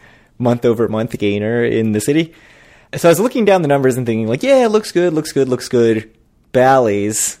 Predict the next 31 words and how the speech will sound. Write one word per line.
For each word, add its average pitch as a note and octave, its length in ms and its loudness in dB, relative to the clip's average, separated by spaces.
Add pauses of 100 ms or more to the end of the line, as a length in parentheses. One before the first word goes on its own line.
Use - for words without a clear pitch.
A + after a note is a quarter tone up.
except A2 240 -4
they're G#2 140 0
the G2 80 -4
first G#2+ 300 -2
one G2 220 -2
alphabetically, F#2+ 640 -4
so F#2+ 200 -2
I F#2+ 200 -4 (340)
should - 140 -2
have F#2+ 80 -4
jumped G2+ 200 -6
out F#2+ 140 0
at F2 60 0
me F#2 100 -4
right F2 120 -6
at - 60 -12
the - 60 -12
start. - 320 -2 (500)
Ten A#3 300 2
point A#3+ 280 -2
seven A3 600 0 (100)
million F3+ 420 2
dollar D#3+ 320 0
month. D3+ 400 -4 (640)
That's C#3 400 -2 (240)
atrocious. - 840 -4 (540)
It's C3+ 180 -4
the C#3 80 0
worst D3+ 520 -2
single D#3 360 0
month A#2 400 -2